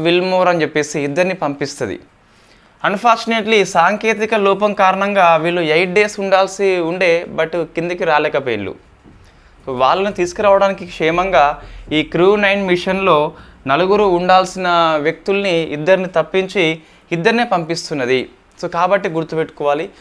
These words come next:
Boeing సంస్థ జూన్ ఫిఫ్త్న స్టార్ లైనర్ని పంపింది. అందులో ఇద్దరు ఉండే సిబ్బంది సునీత విలియమ్స్ and బారీ విల్మోర్ అని చెప్పేసి. Unfortunately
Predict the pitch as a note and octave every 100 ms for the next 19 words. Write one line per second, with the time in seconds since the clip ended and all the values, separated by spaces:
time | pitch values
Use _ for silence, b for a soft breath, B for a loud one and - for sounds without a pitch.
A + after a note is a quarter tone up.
0 | b b - A#2 E3+ G3+ A3 G#3 F3+ F3+
1 | - G3 E3 C#3+ F3+ G3 F#3 F3 - F3+
2 | C#3+ C#3 - E3 F3+ F#3+ E3+ E3+ E3+ E3
3 | E3 D#3 D#3 D#3+ E3 F3+ b b b b
4 | C3 E3+ F3+ F3+ D3 D3 G3 F#3+ F#3 F#3
5 | - D3+ D#3 E3+ F3+ G#3 b b b -
6 | D#3+ F3+ F#3+ G3 E3 E3 F#3 F#3+ G3+ G3
7 | - C#3+ D3+ C#3+ C3 D3+ E3+ F3+ D#3 D#3+
8 | E3 E3 E3 D3+ D3+ D#3+ - F#3 F#3+ b
9 | b b C#3+ E3+ G3+ F#3 - F#3+ F#3